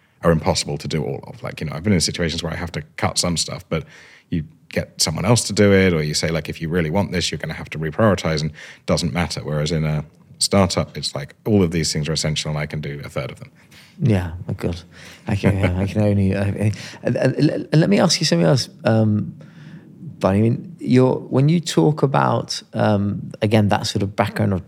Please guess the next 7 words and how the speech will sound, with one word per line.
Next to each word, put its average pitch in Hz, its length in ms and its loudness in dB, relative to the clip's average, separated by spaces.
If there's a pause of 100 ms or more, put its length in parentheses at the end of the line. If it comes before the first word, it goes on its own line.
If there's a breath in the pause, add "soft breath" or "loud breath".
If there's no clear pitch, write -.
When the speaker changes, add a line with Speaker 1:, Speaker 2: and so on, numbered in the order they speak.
Speaker 2:
like, 87 180 -6
call 107 180 4
it 101 80 -6
transition 107 580 2
from 101 380 0
one 98 320 2 (100)
existing, 104 680 -2